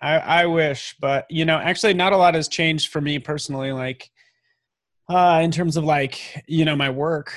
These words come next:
I mean, 'cause I've, I mean, I, I, I've worked from home, so, uh, yeah, so it's, uh, pretty, pretty, uh, pretty standard for me to be trapped in my house with no one to talk to.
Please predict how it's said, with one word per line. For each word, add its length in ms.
I 80
mean, 180
'cause 420
I've, 300
I 140
mean, 160
I, 140
I, 440
I've 220
worked 260
from 220
home, 360
so, 480
uh, 320
yeah, 460
so 380
it's, 160
uh, 200
pretty, 440
pretty, 580
uh, 320
pretty 300
standard 520
for 140
me 320
to 220
be 220
trapped 360
in 80
my 140
house 560
with 160
no 140
one 140
to 60
talk 280
to. 260